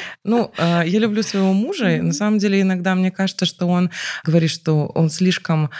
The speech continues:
Speaker 1: там, быстро бежит куда-то, да, или что-то там ставит цели раньше, чем мы можем их выполнить, но, оглядываясь назад, я считаю, что это было правильно. В общем, он меня немножко вытащил из этой вот декретной такой тоски.
Speaker 2: Мгм.
Speaker 1: Ну, классических декретов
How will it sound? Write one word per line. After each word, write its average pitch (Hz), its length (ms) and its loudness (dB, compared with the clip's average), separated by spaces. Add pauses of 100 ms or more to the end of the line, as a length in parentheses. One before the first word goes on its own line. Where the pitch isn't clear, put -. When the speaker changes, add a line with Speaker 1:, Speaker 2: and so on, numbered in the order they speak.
(220)
Speaker 1:
там, 131 300 -2
быстро 156 400 0
бежит 160 520 0
куда-то, 160 520 -2
да, 185 420 0
или 135 220 0
что-то - 280 -6
там 143 200 0
ставит 147 360 -2
цели 165 220 0
раньше, 165 340 0
чем 147 160 0
мы 147 60 2
можем 147 280 0
их - 100 -6
выполнить, 202 480 0
но, 160 180 2 (260)
оглядываясь 160 480 -2
назад, 156 420 0
я 175 120 2
считаю, 170 280 -2
что - 200 -2
это 160 140 -2
было 151 180 0
правильно. 131 500 0
В 135 40 -4
общем, 151 260 -2
он 170 160 4
меня 147 220 0 (420)
немножко 156 420 0
вытащил 147 640 0
из 131 120 -4
этой 131 200 -4
вот 131 120 -2
декретной 147 480 0
такой 135 280 -2
тоски. 214 420 0
Speaker 2:
Мгм. 208 200 -6 (140)
Speaker 1:
Ну, 233 240 2 (200)
классических 180 640 0
декретов 151 420 -2